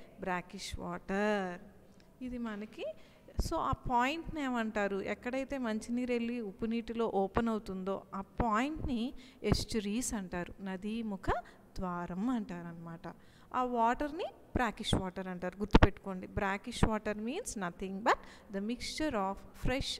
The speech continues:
and salty water. Estuaries means where the fresh water opens up into the marine water. ఆ పాయింట్‌ని, ఎక్కడైతే మంచినీరు అనేది ఉప్పు నీటి దగ్గర ఓపెన్ అవుతుందో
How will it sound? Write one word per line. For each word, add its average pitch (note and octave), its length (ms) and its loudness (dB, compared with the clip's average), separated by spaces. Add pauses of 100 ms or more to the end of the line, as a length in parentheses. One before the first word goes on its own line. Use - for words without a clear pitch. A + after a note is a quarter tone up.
(120)
and G#3+ 100 -6 (140)
salty F#3 440 -4
water. - 280 -6 (480)
Estuaries D4+ 500 2 (140)
means G#4 220 0 (460)
where A3+ 300 0 (320)
the F#3+ 140 0
fresh G#3 240 -2 (140)
water F#3+ 320 0 (460)
opens D4+ 400 2 (240)
up A3 120 -2 (260)
into G#3+ 280 -2
the D4 80 -2 (120)
marine B3+ 400 0
water. F#3+ 260 -2 (180)
ఆ - 20 -2 (200)
పాయింట్‌ని, D#4 460 4 (120)
ఎక్కడైతే C#4+ 500 -2 (140)
మంచినీరు B3 540 -2
అనేది A#3+ 280 -2 (120)
ఉప్పు - 240 -6
నీటి B3+ 280 -2
దగ్గర A#3+ 200 -2 (180)
ఓపెన్ G#3 280 -2
అవుతుందో F#3+ 440 -2